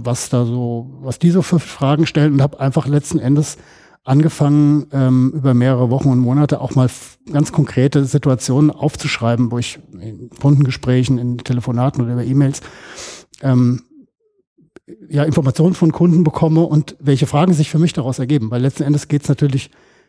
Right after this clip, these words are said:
in erster Linie darum, dass der Kunde mir Fragen beantwortet, ähm, damit ich sein Projekt besser verstehe. Und ich nehme dann dieses Dok-, Briefing-Dokument natürlich auch am Ende des Tages, also wenn's dann fertig ist, ähm, als Grundlage fürs Angebot.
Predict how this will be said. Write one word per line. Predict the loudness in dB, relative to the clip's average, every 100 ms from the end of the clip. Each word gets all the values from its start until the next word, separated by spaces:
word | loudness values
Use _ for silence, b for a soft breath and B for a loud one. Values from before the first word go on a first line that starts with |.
| b _ _ _ _ _ _ _ -20 -20
in | -6 -4
erster | -2 0 2 2
Linie | 4 4
darum, | 2 2 2
dass | 2 -2
der | -2
Kunde | 2 4
mir | 6 6 4
Fragen | 0 -2 0 0
beantwortet, | 0 -2 -4 -4 -6 -4 -8 -12 -20 _
ähm, | -4 -2 -2
damit | -4 -6
ich | -8
sein | -4 -4
Projekt | -2 -4 -6
besser | -6 -6 -6
verstehe. | -6 0 2 0 -4 B B B B B
Und | -2 0
ich | 2
nehme | 4 4
dann | 4
dieses | 2 0 -2
Dok-, | -4 -4
Briefing-Dokument | 0 2 2 0 0 0 0 -2
natürlich | -2 -4 -4 -8
auch | -10
am | -10 -12 -12
Ende | -8 -8
des | -8 -10
Tages, | -6 -6 -6 -6
also | -6
wenn's | -6 -8
dann | -10 -8
fertig | -8 -8 -10
ist, | -12 -12 -10
ähm, | -4 -2 -4 -6
als | -12 -14 -18 -18
Grundlage | -8 -6 -4 -4
fürs | -4 -8 -8
Angebot. | -10 -10 -12 -18